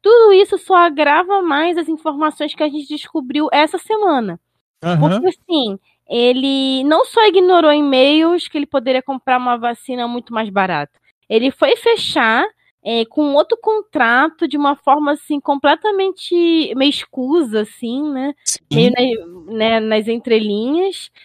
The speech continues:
Speaker 1: é, através de outros funcionários, uma vacina que não tinha comprovação científica, e durante o governo dele,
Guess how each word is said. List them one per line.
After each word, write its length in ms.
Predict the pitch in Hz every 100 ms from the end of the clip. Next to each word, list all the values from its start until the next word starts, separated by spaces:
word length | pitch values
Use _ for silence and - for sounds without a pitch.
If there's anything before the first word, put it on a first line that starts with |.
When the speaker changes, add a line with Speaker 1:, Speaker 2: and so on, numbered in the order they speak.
| _
Speaker 1:
é, 160 | - 226
através 420 | 254 277 285 302
de 60 | 262
outros 320 | 294 370 466
funcionários, 1000 | - 427 - 349 311 233 226 240 269 277 -
uma 200 | 277 269
vacina 460 | 285 - 311 311
que 120 | 302 311
não 240 | 339 508
tinha 360 | - - 403 440
comprovação 600 | 392 330 285 285 - 262
científica, 880 | - 233 226 - 226 240 - 320 320 _ - _ -
e 220 | 254 269
durante 440 | 226 294 277 320 381
o 40 |
governo 520 | 359 339 285 311 311
dele, 500 | 247 226 202 190 185